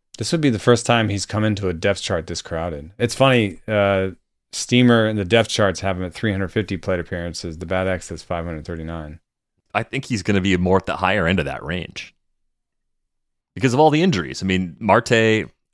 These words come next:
Speaker 2: coming off core muscle repair surgery. He's in his mid-thirties now. Nimmo's had trouble staying healthy.
Speaker 1: Somebody could not even make opening day.
Speaker 2: Yeah.
Speaker 1: I just think that the Brian Anderson upside,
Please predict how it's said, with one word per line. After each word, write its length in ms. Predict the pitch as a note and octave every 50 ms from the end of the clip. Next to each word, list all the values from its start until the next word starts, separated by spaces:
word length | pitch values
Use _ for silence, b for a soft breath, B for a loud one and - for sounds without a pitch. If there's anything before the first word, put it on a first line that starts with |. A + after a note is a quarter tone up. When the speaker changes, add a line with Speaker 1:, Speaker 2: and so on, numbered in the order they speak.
| _ _ -
Speaker 2:
coming 200 | - - G2+ G2+
off 120 | G2 F#2 -
core 200 | - - G#2+ G2+
muscle 280 | F#2 F#2+ F#2+ - G2+
repair 260 | F#2 E2+ - G2 F2 E2
surgery. 440 | - - E2+ D#2+ D#2 E2+ F2+ F#2+
He's 180 | F#2 F#2+ G2 F2+
in 80 | F#2+ F#2+
his 240 | F#2 F2 E2+ E2 D2
mid-thirties 680 | D2 D2+ E2 F2 E2+ D#2 - E2+ E2 E2 E2 D#2+ D#2+ D#2+
now. 340 | F2 D2 D2 D#2+ F2 G2 - - _ _ _ _ _ _ _ _ _ _ _ _
Nimmo's 460 | - E2+ F#2+ G#2+ A#2+ B2+ A#2+ A2 G2
had 180 | - G2+ F#2 E2
trouble 300 | - - F#2+ E2+ D#2+ D#2+
staying 340 | - - - E2 D2+ C#2+ C#2+
healthy. 360 | C#2+ D#2 C2 C2+ - - D2+
Speaker 1:
Somebody 340 | F#2 A#2 A2 B2 C3 A#2+ G#2
could 200 | - - F#2+ F#2
not 180 | G2 G2+ G#2
even 200 | G2 F#2 F2 E2+
make 200 | E2+ E2+ F2 E2+
opening 320 | - E2+ D#2+ - D#2 D2 C#2
day. 360 | C#2 C#2+ D2 D2 C#2+ C#2+ - - _ _ _ _ _ _ _ _ _ _ _ _ _ _ -
Speaker 2:
Yeah. 180 | F3 - - - _ _ _ _ _ _ _ _ _ _ _ _ _ _ _ _
Speaker 1:
I 80 | - D#3
just 180 | F3+ F3+ -
think 160 | - F3+ E3 B2+
that 140 | C3+ B2+ G#2
the 80 | A#2 A2
Brian 320 | F#2+ G#2+ C3 C3+ C3+ A#2+
Anderson 400 | A2+ B2 C3+ C3+ B2 G#2+ B2 A#2 -
upside, 480 | C3+ C#3 - - C#3+ C3 A#2+ A2+ A#2